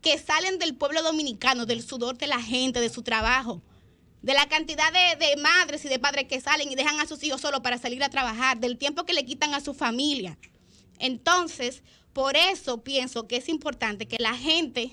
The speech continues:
siga manifestándose. Y un mensaje, un mensaje a mi generación, incluyendo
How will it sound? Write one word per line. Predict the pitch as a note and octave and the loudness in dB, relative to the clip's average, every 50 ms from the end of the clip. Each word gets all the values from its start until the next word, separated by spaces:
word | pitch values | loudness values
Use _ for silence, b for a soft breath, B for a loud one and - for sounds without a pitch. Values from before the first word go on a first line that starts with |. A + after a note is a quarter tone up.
| - - | -12 -18
siga | - - - - D4+ E4 E4+ F#4 G4+ F4 | -18 -12 -6 -4 -2 0 0 0 0 0
manifestándose. | D4+ C4 A#3+ A#3+ A#3 - A3+ - - - G#3+ G3 G3 F#3+ F#3 - B3+ A#3+ - | -2 -4 -4 -6 -6 -8 -10 -10 -8 -8 -6 -6 -6 -6 -8 -8 -10 -8 -4
Y | D4+ D4 D#4 | -2 0 0
un | F4+ G4 G#4 | 0 0 0
mensaje, | G#4+ G#4+ G4 - - - G#3+ G3 F#3 F3 E3 F#3 F#3+ - b b b b b b b b | 0 -2 -2 -2 -4 -4 -4 -4 -4 -6 -8 -12 -12 -14 b b b b b b b b
un | b C4+ C#4 D4 | b -4 0 0
mensaje | D#4+ F4 D#4+ - - D#4 D4 D4+ E4 E4+ - - | 0 0 -2 -2 0 0 0 0 0 -4 -6 -6
a | C4+ | -6
mi | A#3+ A#3 A#3 A#3 | -4 -4 -6 -6
generación, | A#3+ A#3 A3+ A3 G#3+ G3 F3+ - - - G#3+ G#3 G3+ G3 F#3+ F3+ - b b b b b b b b b | -6 -6 -4 -4 -6 -6 -8 -10 -12 -10 -8 -6 -6 -4 -6 -6 -8 b b b b b b b b b
incluyendo | C#4+ D4 C#4+ C4+ D4+ D4+ C#4+ A#3+ D4+ D#4 F4 G4+ G#4 F#4+ G4 G#4 | -2 -2 -2 -2 -2 -4 -2 0 2 2 2 2 0 0 -2 -4